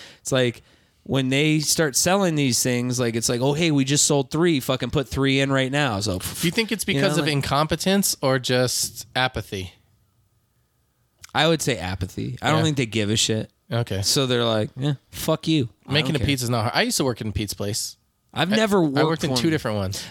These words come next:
Speaker 1: I've never worked there myself.
Speaker 2: I have.
Speaker 1: Uh, was it?
Speaker 2: I mean, they, it doesn't take much to make. A pepperoni pizza is the easiest fucking pizza to make, aside from a cheese pizza.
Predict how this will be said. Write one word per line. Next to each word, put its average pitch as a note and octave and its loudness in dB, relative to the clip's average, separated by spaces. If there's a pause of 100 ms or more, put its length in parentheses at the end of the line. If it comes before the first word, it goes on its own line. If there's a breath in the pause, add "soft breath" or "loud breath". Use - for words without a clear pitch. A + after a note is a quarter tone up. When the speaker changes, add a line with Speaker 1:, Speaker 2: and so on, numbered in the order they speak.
Speaker 1:
I've C3 -4
never F3 2
worked E3 2
there E3 2
myself. B2+ -2 (100)
Speaker 2:
I C#3 2
have. G2+ -4 (340)
Speaker 1:
Uh, G#2 -6
was A#2+ 0
it? A2+ -2 (840)
Speaker 2:
I A#2 -4
mean, G#2+ 0
they, G#2+ 0 (300)
it A#2 -8
doesn't A#2+ 0
take A#2+ -2
much G#2 0
to A2 -2
make. G#2+ -2
A A#2+ 0
pepperoni G3 0
pizza E3 0
is B2 -2
the A2 -2
easiest A2+ -2
fucking A2+ -4
pizza G#2+ -4
to G#2 -6
make, G#2 -4
aside A2 0
from G#2+ -4
a G2 -2
cheese A2 -2
pizza. F#2+ -6